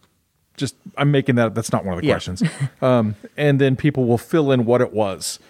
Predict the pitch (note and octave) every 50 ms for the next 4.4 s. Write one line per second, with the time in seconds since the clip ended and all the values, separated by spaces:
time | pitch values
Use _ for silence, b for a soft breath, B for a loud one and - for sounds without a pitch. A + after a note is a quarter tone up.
0 | b b b b - E3 A2 C3 A2 C3+ B2 G#2+ G#2+ B2+ B2 B2 - - B2 A#2+
1 | A#2 A2 A2 b b b b b _ _ B2 A#2 - A2 G#2+ - - B2 - -
2 | - B2+ A#2+ A2+ A2 G#2 - C#3+ C3+ A#2+ - - A2+ G2+ G2+ - A2+ G#2+ G2+ F#2+
3 | - C3 A2 - - - - C3+ B2+ A#2 G#2 G2 F#2+ F#2+ G2 G2+ G#2 F#2+ E2 A#2+
4 | G#2+ F2+ E2 F2+ E2+ E2+ -